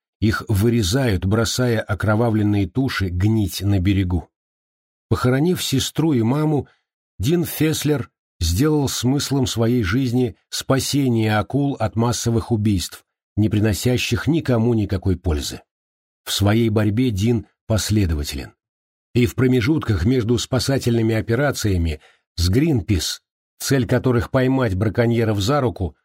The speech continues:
Феслер штудирует научные статьи в журналах тысяча девятьсот восьмидесятых, пытаясь понять, кто начал истерику по поводу целебного хряща, кто ввел всех в заблуждение. В две тысячи тринадцатом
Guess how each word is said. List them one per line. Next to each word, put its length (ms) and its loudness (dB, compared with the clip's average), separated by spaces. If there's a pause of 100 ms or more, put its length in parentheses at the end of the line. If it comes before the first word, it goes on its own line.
(300)
Феслер 480 0
штудирует 600 0
научные 540 0
статьи 460 -2
в 80 -2
журналах 580 0 (320)
тысяча 320 -2
девятьсот 400 0
восьмидесятых, 840 0
пытаясь 360 0
понять, 520 0 (300)
кто 260 0
начал 380 0
истерику 760 -2
по 120 0
поводу 380 0
целебного 560 0
хряща, 640 -2 (280)
кто 220 0
ввел 400 0
всех 340 -2
в 100 -2
заблуждение. 760 -2 (680)
В 120 -4
две 240 0
тысячи 460 -2
тринадцатом 800 0